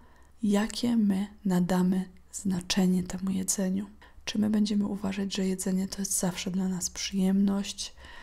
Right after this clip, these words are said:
to jest zawsze oderwanie się od pracy, to jest zawsze dobrze, przyjemnie spędzony czas? Jeżeli tak będzie, to będziemy w tym trwać. Z przyjemnością nawet.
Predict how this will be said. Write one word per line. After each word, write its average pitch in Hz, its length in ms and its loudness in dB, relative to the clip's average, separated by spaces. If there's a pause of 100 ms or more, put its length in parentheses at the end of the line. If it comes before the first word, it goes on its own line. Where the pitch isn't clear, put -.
(240)
to 208 100 -6
jest 196 280 0
zawsze 180 340 -2
oderwanie 196 540 2
się - 160 -2
od - 120 -8
pracy, 208 640 -4 (480)
to - 120 -4
jest 196 200 2
zawsze - 340 -2
dobrze, 196 560 2 (640)
przyjemnie 190 560 4
spędzony 185 540 0
czas? 214 540 -4 (800)
Jeżeli 202 300 0
tak 247 220 2
będzie, 202 520 0 (600)
to - 100 -10
będziemy 185 380 2
w - 80 -8
tym 233 120 -4
trwać. - 640 0 (960)
Z 196 480 -2 (580)
przyjemnością - 680 0
nawet. - 500 -8